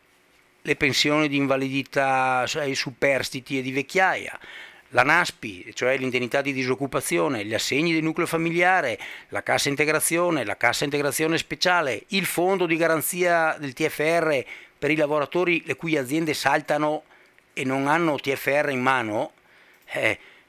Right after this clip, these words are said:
prendono qualcosa da questo fondo di garanzia messo in piedi, tenuto in piedi dai contributo di solidarietà di tutti i lavoratori, le ma-, le malattie e le maternità.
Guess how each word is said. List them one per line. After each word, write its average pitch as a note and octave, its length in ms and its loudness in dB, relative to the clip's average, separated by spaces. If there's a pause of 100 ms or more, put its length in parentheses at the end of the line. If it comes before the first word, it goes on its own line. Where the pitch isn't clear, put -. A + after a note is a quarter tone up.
(440)
prendono D#3+ 460 2
qualcosa D#3+ 720 0 (160)
da B2+ 180 -2
questo C#3+ 260 -2
fondo D#3 260 0
di D3 60 2
garanzia C#3+ 640 0 (380)
messo C#3 300 2
in E3 100 -2
piedi, C3 480 0
tenuto C#3+ 400 0
in F3+ 100 0
piedi C3+ 460 -2
dai B2 180 0
contributo D3+ 560 -2
di C#3 80 -2
solidarietà B2+ 600 -2
di B2 140 -6
tutti C3 240 -6
i - 20 -2
lavoratori, B2+ 600 0 (260)
le B2+ 140 -4
ma-, A2+ 220 0
le B2+ 100 -2
malattie F#3 760 0
e F#3 100 2
le F3+ 100 2
maternità. A#2+ 720 0